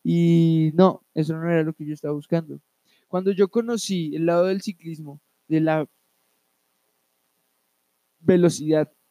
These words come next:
pistas, fue muy diferente, porque realmente me sentí, me sentía satisfe-, o sea, yo me sentía contento, me sentía feliz con lo que yo estaba haciendo, pero cuando salía lo otro,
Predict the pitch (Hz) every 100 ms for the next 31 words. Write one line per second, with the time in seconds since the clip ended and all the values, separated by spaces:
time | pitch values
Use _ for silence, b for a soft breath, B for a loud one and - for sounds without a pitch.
0 | - 190 165 - 117 - - _ _ _
1 | _ _ _ _ _ _ _ _ _ _
2 | _ _ _ _ 165 - 190 190 196 208
3 | 233 254 247 247 226 185 185 180 - -
4 | _ _ _ _ _ _ _ _ _ _
5 | _ - 190 185 180 185 190 190 202 220
6 | 214 196 202 - 160 160 160 170 170 156
7 | 147 - 220 208 208 214 208 180 - 165
8 | - _ _ 151 160 180 233 208 - 196
9 | 190 190 208 185 180 220 226 190 175 160
10 | 170 165 165 - 202 208 214 226 240 -
11 | _ _ _ _ - 190 190 185 156 165
12 | 170 165 165 208 226 170 135 170 170 175
13 | 165 156 156 165 190 208 240 233 202 208